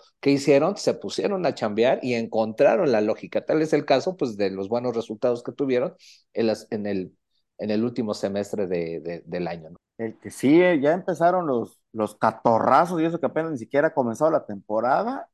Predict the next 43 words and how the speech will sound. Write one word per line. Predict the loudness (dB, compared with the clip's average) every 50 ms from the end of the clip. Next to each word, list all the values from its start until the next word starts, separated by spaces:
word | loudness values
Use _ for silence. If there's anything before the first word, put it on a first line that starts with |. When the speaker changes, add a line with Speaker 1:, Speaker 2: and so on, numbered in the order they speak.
| _ _ _ -16 -10
Speaker 2:
los | -10 -10 -8
franceses. | -6 -6 -6 -6 -4 -2 0 0 0 0 -2 -4 -4 -8 -14 -20 _ _ _ _ _ 4
Ahora | 6 6 8 8 6 4
sí | 4 2 0 0
que, | 0 0 2 4 4 2 2 0 -4 -10 _ _ _ _ _ _ _
en | 4 4 4 4
lugar | 0 0 4 6 6 6 6 4
de | 4 4 4
hacer | 4 4 4 2 2 2 2 0 -2 -4 -6 -8 -12 _ _ -20 -20
sinergia, | -20 -8 -6 -4 -2 -2 -2 0 -2 -2 -4 -4 -2 0 0 0 -2 -6 -12 _ _ _ _ _ _ _ _ _ -8
y | -6 -4
lo | -2 -2 0
voy | 0 0 0
a |
decir | 0 -2 -2 -2 -4 -4
de | -2
una | -4 -4 -4
manera | -4 -2 -2 0 0 0 0
muy | 0 -2 -2 -2 0
de | -2 -2
gourmet, | -2 0 -2 -2 0 -2 -2 -4 -4 -4 -4 -6 -6 -8 -10 _ _ _
casi | _ -6 -6 -6 -6 -8
casi, | -4 -2 -2 -2 -2 -4 -4 -4 -8 _ _ _ _ _ _ _
de | 2 2 2 4
que | 4 6 6
al | 6 6 6 4
pan | 2 2 4 4
pan | 2 2 4 4
y | 2
al | 2
vino | 2 0 0 0 0
vino, | 0 -2 -2 -4 -6 -8 -14 _ _ _ _ _
estos | -4 -4 -4 -4 -8 -8
están, | -2 2 4 4 4 2 2 2
"Ah, | 2 2 2 0
sí, | -2 -4 -4 -4 -6 -6
pues | -10 -4 0
tú | 2 4 4
vete | 4 4 4 2
a |
hacer | 4 6 6 8 8
el | 6 6 6
queso", | 4 4 4 4 2 -2 -2 -8